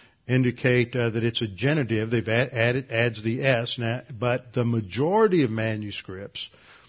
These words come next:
the majority of manuscripts do not have that S on the end. They just have eudokia. And if it doesn't have the S on the end, then it's in the nominative case, in which case it would mean goodwill toward men.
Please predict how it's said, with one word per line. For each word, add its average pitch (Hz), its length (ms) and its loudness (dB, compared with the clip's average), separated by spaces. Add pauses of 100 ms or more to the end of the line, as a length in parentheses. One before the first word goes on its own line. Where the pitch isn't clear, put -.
(760)
the 117 120 -2
majority 143 580 6
of 127 80 6
manuscripts 123 760 2
do 120 120 -4
not 131 260 2
have 143 240 0
that 135 160 2
S 151 360 -2
on 117 140 -2
the 104 200 -4
end. 98 160 -10
They 117 140 0
just 131 240 -4
have 123 180 2
eudokia. 117 1080 0 (760)
And 127 220 6
if 123 160 4
it 123 260 2
doesn't 170 320 4
have 165 180 2
the 131 180 4
S 190 240 4
on 131 140 2
the 117 220 2
end, 127 160 2
then 123 80 2
it's 120 200 -2
in 120 80 0
the 117 80 0
nominative 123 680 0
case, 107 520 -4 (380)
in 127 200 4
which 143 220 2
case 143 300 4
it 147 100 2
would 135 140 -2
mean 131 640 2
goodwill 131 880 6 (320)
toward 127 300 4
men. 123 480 2